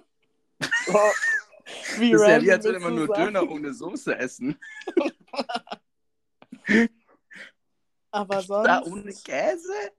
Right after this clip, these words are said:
Speaker 2: Warum?
Speaker 1: Auch Leute, die keine Nudeln, also falls es jemanden gibt, der keine Nudeln mag, ja, das, das muss ja Scam sein.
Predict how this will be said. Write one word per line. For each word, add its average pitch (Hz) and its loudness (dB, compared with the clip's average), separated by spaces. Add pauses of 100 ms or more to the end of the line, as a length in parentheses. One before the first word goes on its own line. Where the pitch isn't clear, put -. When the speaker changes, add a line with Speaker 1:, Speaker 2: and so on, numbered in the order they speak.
(280)
Speaker 2:
Warum? 214 -6 (600)
Speaker 1:
Auch 196 -6
Leute, 214 -2
die 208 -14
keine 190 -12
Nudeln, 202 -4
also 214 -6
falls 226 2
es 208 -14
jemanden 180 -6
gibt, 165 -8
der 160 -4
keine 202 0
Nudeln 196 0
mag, 170 2 (220)
ja, - -8
das, - -4 (200)
das - -4
muss 190 -4
ja 175 4
Scam 175 4
sein. 160 0